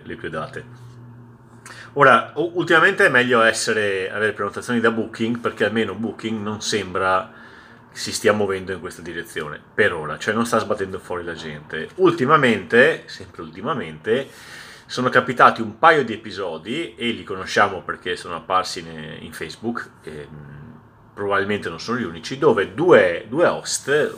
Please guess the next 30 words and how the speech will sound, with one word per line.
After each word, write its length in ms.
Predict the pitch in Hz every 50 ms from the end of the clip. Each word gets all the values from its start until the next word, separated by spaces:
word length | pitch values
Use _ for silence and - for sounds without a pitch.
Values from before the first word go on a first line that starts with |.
| 101 95
uno 160 | 92 87 85 82
è 80 | 82
di 120 | 80 82 85
Venezia 520 | 80 82 82 85 87 - - - - 80
e 60 | 76
l'altro 320 | 80 85 87 80 - - 87
l'ho 120 | 80 78
sentito 360 | 78 - 92 82 80 - 85
oggi, 360 | 80 80 85 82 78 80 78 76 - - - - - - - - - - - - - - -
non 200 | - 85 85 80
so 200 | - - 95 85
da 60 | 82
dove 220 | 82 92 95 110
sia, 600 | 117 - - 107 87 82 82 85 92 110 117 120 - - - - - - - - - - - - - - - -
eh, 300 | 82 80 78 78 76 73
perché 160 | - - 76
non 140 | 78 85 82
ho 60 | 85
accesso 320 | 82 - - 82 - - 82
a 40 |
quel 140 | - 95 101
gruppo, 680 | 101 104 92 90 - - 107 113 117 117 - - - - - - - - - - - -
ehm, 840 | 98 101 98 98 98 95 95 92 92 92 92 92 92 92 - - -
si 220 | - - - -
sono 280 | - - 190 190 180 151
visti 600 | 135 131 110 101 - - - - - 98 92 98
arrivare 560 | 104 107 120 120 117 107 98 95 92 92 -
quella 260 | - 113 110 110 107
famosa 480 | - - 123 117 127 156 180 156 143 131
mail, 480 | 117 98 92 90 85 82 82 80 80